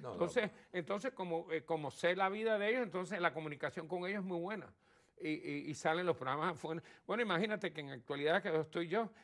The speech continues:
Speaker 2: sale catorce veces el fin de semana el
Speaker 1: Ah.
Speaker 2: programa mío.
Speaker 1: Yo quiero aprovechar para los amigos oyentes de Cuba y su historia,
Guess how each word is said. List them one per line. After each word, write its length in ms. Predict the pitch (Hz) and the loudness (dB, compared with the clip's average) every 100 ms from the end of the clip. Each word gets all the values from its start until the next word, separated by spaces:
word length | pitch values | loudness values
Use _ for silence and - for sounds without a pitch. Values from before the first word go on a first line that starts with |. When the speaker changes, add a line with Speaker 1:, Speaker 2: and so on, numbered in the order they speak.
| _ | _
Speaker 2:
sale 260 | - 170 | 2 2
catorce 460 | 165 143 180 175 196 | 2 0 0 -2 0
veces 200 | 196 196 | 0 0
el 80 | 156 | -4
fin 180 | 165 165 | -4 -6
de 80 | |
semana 400 | 151 135 135 131 - | -6 -4 -6 -6 -6
el 60 | |
Speaker 1:
Ah. 60 | 123 | -8
Speaker 2:
programa 380 | 110 117 143 139 | -4 -4 -4 -4
mío. 200 | 120 113 - _ - | -6 -8 -16 _ -2
Speaker 1:
Yo 180 | 151 165 | 0 2
quiero 240 | 202 208 | 6 6
aprovechar 640 | 196 180 143 170 175 165 113 | 8 6 6 6 6 6 4
para 180 | 120 | 0
los 100 | 120 | 0
amigos 340 | 107 123 156 165 | 0 0 -2 2
oyentes 600 | 160 156 156 117 123 104 _ _ | 2 4 2 -2 -8 -8 _ _
de 160 | - 113 | -6 -6
Cuba 220 | - 156 | -2 -2
y 40 | 147 | -2
su 100 | 147 | -4
historia, 460 | - 151 123 117 | 0 0 2 -4